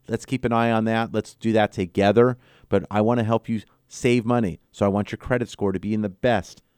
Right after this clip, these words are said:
position possible. You know, another thing that came out this week, <sighs> you know, and crazy, but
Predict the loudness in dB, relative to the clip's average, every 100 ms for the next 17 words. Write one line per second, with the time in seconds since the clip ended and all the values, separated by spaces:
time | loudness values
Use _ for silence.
0 | _ -4 -2 2 0 0 -10 -12 _ _
1 | -12 -4 -2 -2 -4 -6 -6 -8 _ _
2 | _ _ _ 0 2 2 2 4 4 4
3 | 0 0 0 0 0 -2 -4 0 0 0
4 | -10 -18 -20 -20 _ _ _ _ _ _
5 | 0 0 0 -4 -10 -12 _ -16 -4 -4
6 | -4 -6 -8